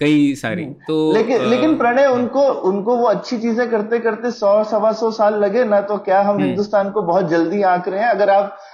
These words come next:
Speaker 2: अगर आप अमेरिका में आज के मापदंड लेकर के उनकी आजादी के पच्चीस साल बाद जाते, तो आप बोलते कि ये बड़ी अच्छी जगह है।
Speaker 1: हम्म। हाँ, अगर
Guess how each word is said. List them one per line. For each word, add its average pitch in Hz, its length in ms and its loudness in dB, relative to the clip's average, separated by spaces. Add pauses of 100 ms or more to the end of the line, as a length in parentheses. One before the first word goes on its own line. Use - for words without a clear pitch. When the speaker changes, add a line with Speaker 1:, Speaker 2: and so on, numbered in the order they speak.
(120)
Speaker 2:
अगर 180 160 2
आप 208 240 2
अमेरिका 175 460 2
में 220 200 0
आज 180 420 0
के 226 260 0
मापदंड 175 800 0
लेकर 180 340 0
के 233 380 0
उनकी 208 300 -4
आजादी 202 420 2
के 240 120 -2
पच्चीस 220 420 -4
साल 220 140 2
बाद 175 260 0
जाते, 151 300 0
तो 170 120 -2
आप 185 100 2
बोलते 185 420 0
कि 202 100 -6
ये 214 80 2
बड़ी 190 200 0
अच्छी 196 260 -4
जगह 180 240 -2
है। - 160 -8 (260)
Speaker 1:
हम्म। 120 420 -6 (220)
हाँ, 165 280 2 (240)
अगर 202 320 2